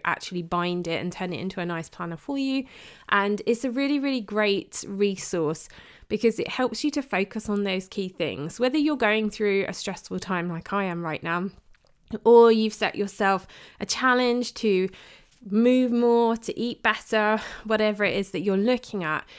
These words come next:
it just really helps you just to kind of focus on those things without making life too complicated.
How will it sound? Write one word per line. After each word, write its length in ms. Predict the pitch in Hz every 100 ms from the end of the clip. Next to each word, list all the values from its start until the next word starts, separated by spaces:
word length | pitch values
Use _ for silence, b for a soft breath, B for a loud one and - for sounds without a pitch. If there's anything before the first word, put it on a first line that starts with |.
| B B
it 180 | 208
just 240 | 220 269 277
really 220 | 277 294
helps 320 | 277 254 -
you 80 | 226
just 220 | 214 220
to 100 | 302
kind 260 | 294 269 240
of 60 |
focus 540 | - 180 202 240 233 -
on 280 | - 214 214
those 240 | 190 185
things 280 | - 190 180
without 300 | 180 175 175
making 400 | 190 185 185 190
life 500 | 185 175 170 - - -
too 180 | - 165
complicated. 880 | 196 180 185 185 151 151 - -